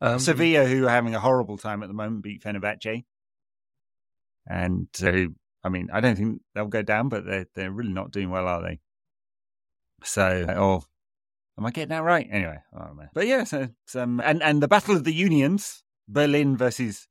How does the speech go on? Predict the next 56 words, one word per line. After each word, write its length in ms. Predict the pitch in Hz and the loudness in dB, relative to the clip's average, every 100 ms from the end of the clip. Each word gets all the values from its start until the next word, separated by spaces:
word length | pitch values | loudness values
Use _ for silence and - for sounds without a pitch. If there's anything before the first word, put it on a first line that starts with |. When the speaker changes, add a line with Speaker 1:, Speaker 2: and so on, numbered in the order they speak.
| _ | _
Speaker 2:
San 300 | _ 131 123 | _ -4 -2
Galois, 720 | 117 113 110 113 107 123 - - | 0 0 0 -2 -2 -8 -14 -20
finished 300 | - 147 156 - | -4 -4 -4 -2
three 220 | 185 220 | 2 4
all. 300 | 233 135 - _ _ _ _ _ _ _ _ | 2 0 -6 _ _ _ _ _ _ _ _
Speaker 1:
Yeah. 200 | - 98 92 | -10 -10 -8
Speaker 2:
Uh, 180 | 113 113 | -4 -2
that, 280 | 131 214 196 | 2 2 2
isn't 300 | 220 220 247 | 0 2 2
that, 300 | 226 185 104 | 2 0 -2
that's 440 | 147 165 - - - | -6 -8 -8 -10 -6
Union 320 | 120 135 123 | -4 -2 -2
San 340 | 117 120 110 104 _ - | -2 -4 -6 -8 _ -12
Galois 520 | 110 107 104 101 - - | -4 0 0 0 -4 -6
are 340 | 104 104 104 | -2 0 0
Tony 260 | - 123 110 | 0 2 2
Bloom's 340 | 110 104 90 | 2 -2 -2
other 180 | 92 87 | -4 -8
team, 340 | - 90 - 80 _ _ | -10 -14 -14 -20 _ _
aren't 180 | - 113 | -10 -8
they? 120 | 131 151 | -8 -4
Am 160 | 135 | 0
I 80 | 131 | 2
right 160 | 135 135 | 0 -2
in 80 | |
saying? 320 | 135 143 160 147 _ | -2 -2 -2 -8 _
Brighton 460 | 113 107 - 90 85 | 2 2 0 -6 -6
owner. 340 | 90 82 82 - _ _ _ _ _ _ _ _ _ _ _ _ _ _ | -6 -6 -10 -14 _ _ _ _ _ _ _ _ _ _ _ _ _ _
Are 60 | 98 | -4
they 120 | 107 | 0
not 240 | 104 101 101 | 0 0 0
owned 200 | 98 98 | 0 0
by 100 | 95 | -2
the 60 | |
same? 180 | - 98 | -2 0
Speaker 1:
I'm 120 | 120 | 4
not 180 | 113 120 | 4 2
sure. 360 | - 113 101 98 | 2 2 4 4
I'm 180 | 95 101 | 2 0
not 140 | 107 | -4
sure. 180 | - 104 | -4 -2
You 120 | 104 | 0
Speaker 2:
I 20 | |
Speaker 1:
might 120 | 101 | 0
Speaker 2:
feel, 140 | 170 180 | 0 0
I 140 | 123 | -2
feel, 260 | 110 165 156 | -2 -2 0
I 120 | 120 | 0
might, 300 | 131 160 - | -2 -6 -10
I 60 | 123 | -12
think 220 | 135 139 | -10 -8
I 80 | 131 | -8
might 240 | 131 123 | -10 -10
be 80 | 117 | -10
right 240 | 120 107 | -10 -10
there. 140 | 85 | -10